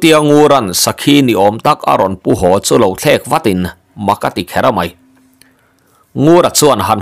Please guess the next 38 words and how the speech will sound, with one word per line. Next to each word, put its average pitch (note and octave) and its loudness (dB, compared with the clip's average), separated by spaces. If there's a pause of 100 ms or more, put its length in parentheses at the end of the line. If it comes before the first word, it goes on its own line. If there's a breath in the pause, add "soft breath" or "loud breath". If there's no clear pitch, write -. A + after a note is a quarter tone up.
ngat A2+ -4 (120)
datin, A#2+ -2 (560)
ka D#3+ 0
pa - -4
chuan A#2+ -2 (160)
a A2 2
lo A2 2
bel G2 -2
chiang A#2+ -2
zui G#2+ -2
nga G2 0
la. F#2+ -2 (1120)
"Hei E3+ 2
ku D#3 0
ngur, C#3 2 (600)
eng A#2+ 0
sa F3 2
nge D#3 2
ni F#2+ -2
ngai. E2 -2 (680)
Ka A2 0
la C#3+ 0
hmu A#2 -2
ngai G#2+ 2
hau D3+ 0
lo F2+ 0
ka - -4
ti," F2+ -2 (400)
a C3 0
han F2+ -4
ti E2+ -6
chuan. G2 0 (760)
Ngur D3+ 2
a - -6
chuan, A2 0 (680 soft breath)
"Sakhi E3+ 2
ni C#3 0
tura G2+ 0